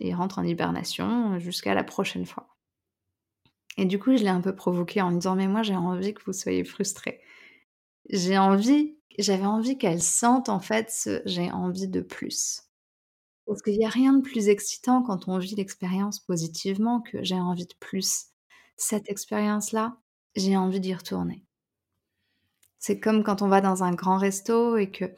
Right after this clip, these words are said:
on sort pas affamé, mais on sort, heu, rassasié, mais pas malade, tu vois ?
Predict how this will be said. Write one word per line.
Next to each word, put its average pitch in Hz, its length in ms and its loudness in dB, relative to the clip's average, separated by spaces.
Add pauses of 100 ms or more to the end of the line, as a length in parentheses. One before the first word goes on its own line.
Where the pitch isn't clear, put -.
(280)
on 214 120 -2
sort 202 280 -2
pas 214 300 0 (120)
affamé, 240 540 2
mais 247 180 4
on 196 120 0
sort, 226 400 0
heu, 185 320 -2 (380)
rassasié, 240 840 0 (140)
mais 208 240 4
pas 226 180 8
malade, 254 480 6
tu - 160 -4
vois ? 214 300 0